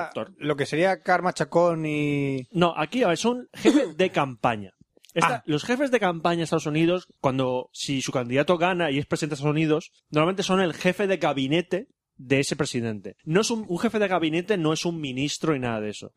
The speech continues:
Speaker 2: Es un jefe que lleva las campañas del capullo este, del,
Speaker 1: Es el,
Speaker 2: del
Speaker 1: es el que,
Speaker 2: gobernador, ¿o qué?
Speaker 1: es el jefe de la, de la gente que trabaja en la Casa Blanca.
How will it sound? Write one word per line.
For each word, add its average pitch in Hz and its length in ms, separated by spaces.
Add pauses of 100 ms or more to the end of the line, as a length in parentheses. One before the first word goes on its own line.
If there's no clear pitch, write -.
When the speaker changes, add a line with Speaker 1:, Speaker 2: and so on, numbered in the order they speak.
(420)
Speaker 2:
Es - 140
un 180 100
jefe 180 220
que 170 80
lleva 175 160
las 170 100
campañas 156 460
del 147 120
capullo 143 380
este, 139 200
del, 139 80
Speaker 1:
Es - 100
el, - 120
Speaker 2:
del 135 120
Speaker 1:
es 147 100
el 151 60
que, 151 40
Speaker 2:
gobernador, 165 500
¿o 156 80
qué? 151 80
Speaker 1:
es 147 100
el 220 140
jefe 214 340
de 214 100
la, 165 240
de 143 320
la 147 140
gente 180 180
que 196 60
trabaja 180 280
en 190 40
la 156 80
Casa 139 200
Blanca. 104 340